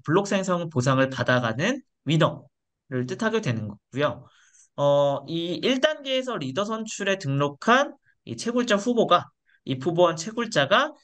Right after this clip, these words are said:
선거에 참여를 하기 위해서, 리더가 되기 위해서는 특정 주소로 비트코인을 전송을 하게 됩니다. 이 비트코인을 전송하는 게 약간, 어,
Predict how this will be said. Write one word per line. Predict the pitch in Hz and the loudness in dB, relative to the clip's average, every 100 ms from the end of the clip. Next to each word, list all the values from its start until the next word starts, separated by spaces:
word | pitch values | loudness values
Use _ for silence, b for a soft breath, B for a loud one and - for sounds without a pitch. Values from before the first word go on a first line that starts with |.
| b | b
선거에 | - 277 294 285 285 269 269 | -4 0 2 6 6 6 0
참여를 | - - 302 302 285 247 | -6 -10 0 2 2 -2
하기 | 247 240 165 | -4 -6 -4
위해서, | 110 113 117 - b b | -4 -4 -8 -8 b b
리더가 | - 147 160 262 254 254 | 0 2 4 4 2 -6
되기 | 147 139 151 107 | -10 -6 -6 -4
위해서는 | 113 120 113 143 254 262 _ b | -6 -6 -4 -2 -2 -4 _ b
특정 | - - - 277 277 277 | -20 -20 -2 0 0 -4
주소로 | 127 127 123 123 | -10 -6 -4 -4
비트코인을 | 123 - - - 269 226 208 | -6 -4 -2 2 4 2 -2
전송을 | 123 - 113 110 | -4 -4 -4 -2
하게 | 147 151 | -2 -2
됩니다. | 127 - - - _ _ _ _ _ b b - | -4 -10 -18 -20 _ _ _ _ _ b b -8
이 | 233 | -6
비트코인을 | 233 147 - 254 247 277 269 262 262 | -4 -4 -2 -2 2 4 4 4 4
전송하는 | 247 139 139 185 185 151 143 | 2 -2 -2 0 2 0 0
게 | 160 | 2
약간, | 110 - 147 143 131 | 2 2 2 4 0
어, | 123 117 113 117 | -4 -2 0 -2